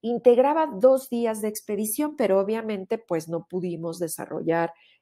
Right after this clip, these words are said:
los dos días de expedición. Entonces, lo que hicimos, aquí cambiamos un poco y yo decidí cambiar la dinámica.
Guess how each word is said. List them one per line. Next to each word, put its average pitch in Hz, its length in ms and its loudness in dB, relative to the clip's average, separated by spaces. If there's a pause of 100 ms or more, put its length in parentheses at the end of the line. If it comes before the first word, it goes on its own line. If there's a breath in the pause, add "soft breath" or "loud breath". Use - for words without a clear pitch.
los 165 300 2
dos 165 200 0
días 160 300 0
de 156 80 -2
expedición. - 720 -6
Entonces, 196 420 -2
lo 220 160 2
que 240 80 2
hicimos, 302 480 -2
aquí 262 220 -6
cambiamos 240 580 -4 (320 soft breath)
un 240 180 -8
poco 226 520 -2
y 196 160 -2
yo 220 140 4
decidí 220 360 0
cambiar 180 380 -4
la 180 160 0
dinámica. 151 560 -10